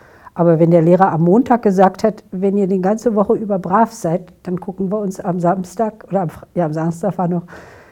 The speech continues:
„den Film an“, und das war dann Schweiz-, Schwarz-Weiß-Film übers Brotbacken oder das Leben der Igel.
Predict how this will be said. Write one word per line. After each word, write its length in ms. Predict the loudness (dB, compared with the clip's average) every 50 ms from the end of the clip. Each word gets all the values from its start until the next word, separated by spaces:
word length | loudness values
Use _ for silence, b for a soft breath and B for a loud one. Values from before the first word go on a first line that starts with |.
| B B _ _ _ _ _ _ _
„den 300 | -2 0 0 -2 -4 -6
Film 360 | -10 -2 2 4 4 4 4 2
an“, 220 | 2 2 2 2
und 160 | 0 -4 -6 -6
das 160 | -8 -6 -4
war 100 | -4 -2
dann 220 | 0 0 -2 -2
Schweiz-, 380 | -4 -4 -4 -4 -4 -6 -10 -18 -20 _ _ _
Schwarz-Weiß-Film 840 | -8 -2 -2 -2 -2 -2 -2 0 0 0 -2 -2 -4 -4 -2 -4 -4
übers 240 | -4 -4 -4 -6
Brotbacken 600 | -6 -4 -4 -4 -2 -2 -4 -4 -4 -4 -6 -8
oder 220 | -6 -6 -6 -4 -2
das 200 | -4 -4 -4 -2
Leben 240 | -2 0 0 2 0
der 140 | 0 0
Igel. 400 | 0 0 2 4 6 4 4 2